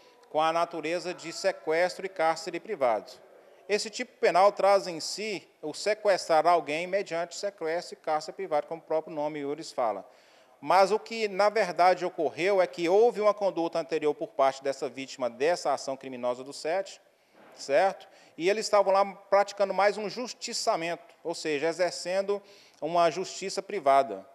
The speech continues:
É o exercício arbitrário das próprias razões previsto no tre-, no artigo trezentos e quarenta e cinco do Código Penal, que é o quê? É fazer justiça com as, com as próprias mãos, sem que haja legitimidade para isso, porque existem as hipóteses no Código Penal,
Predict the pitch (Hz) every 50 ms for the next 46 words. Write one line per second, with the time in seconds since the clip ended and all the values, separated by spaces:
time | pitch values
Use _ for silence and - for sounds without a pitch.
0 | _ _ _ - 127 127 147 156 151 165 156 - - 185 175 - 185 175 175 196
1 | 185 - 156 143 143 147 156 - - - 147 143 143 160 151 - 180 180 156 180
2 | 190 - - 220 220 196 170 185 185 - 208 196 - 294 196 180 156 165 160 160
3 | 156 151 _ - 147 143 143 139 - - 160 156 156 156 - 185 175 143 127 143
4 | 135 135 - - 147 151 151 147 170 165 - - 170 180 190 _ _ - 156 156
5 | 151 - - 220 214 156 110 104 101 - _ _ _ _ _ - - 160 180 190
6 | 190 143 131 123 110 98 - _ _ _ _ _ _ _ _ - 123 135 139 135
7 | 135 139 139 139 131 - 160 151 143 160 160 180 185 - - - 170 - 180 185
8 | - - 160 160 156 170 160 156 147 - - - - 160 156 - - - - 208
9 | 208 202 202 170 151 135 135 - - 185 190 - 190 190 190 175 180 185 208 214
10 | 202 214 208 - - 220 202 226 - - - - 233 226 180 135 127 - - _
11 | - 151 - 185 196 190 156 160 202 214 - - 220 208 196 196 214 208 - 151
12 | 139 139 139 143 135 - - - _ _ _ _ _ - 180 180 - 139 143 143
13 | - - - 202 202 175 180 190 220 240 233 - -